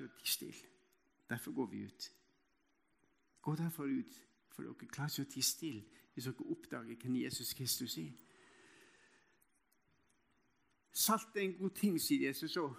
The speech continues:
men hvis saltet mister sin kraft, hvordan skal det da bli salt igjen? Hvis du tar, eh, hvis du går til en kjemiker, det var en, han, eh, det var en jeg hø-, hører mye på, han gikk til en kjemiker og så sa han, «Kan salt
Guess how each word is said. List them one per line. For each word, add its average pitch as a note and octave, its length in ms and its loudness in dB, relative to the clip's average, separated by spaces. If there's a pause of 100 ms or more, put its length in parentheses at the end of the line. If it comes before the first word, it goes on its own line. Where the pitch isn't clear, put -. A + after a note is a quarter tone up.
(160)
men D#3+ 140 2
hvis F3+ 160 6
saltet F#3 400 0
mister E3+ 260 2
sin D#3+ 220 -6
kraft, - 320 0 (380)
hvordan E3 200 -4
skal E3 200 -4
det D#3 140 -4
da E3 120 -2
bli E3 80 -8
salt - 440 -4
igjen? - 180 -16 (2500)
Hvis A3+ 120 10
du A#3+ 80 4
tar, A#3 200 4 (300)
eh, G3+ 260 6
hvis G3 100 -4
du A3+ 100 0
går A#3 140 4
til A3+ 100 4
en G#3 80 2
kjemiker, G3+ 560 6
det D#3+ 80 -10
var F#3+ 60 4
en, G3+ 180 6
han, G3+ 240 4
eh, F#3 240 2
det F#3+ 80 4
var G3 80 4
en G#3 180 6
jeg G3+ 180 8
hø-, G3 240 6
hører G3 200 6
mye G3+ 180 2
på, F#3 100 2
han F3 120 6
gikk G3+ 120 4
til G3+ 80 2
en F3+ 60 4
kjemiker F#3+ 400 4
og D#3+ 60 -2
så E3+ 120 -2
sa F3+ 100 2
han, F3 120 2
«Kan A#3 240 6
salt - 400 4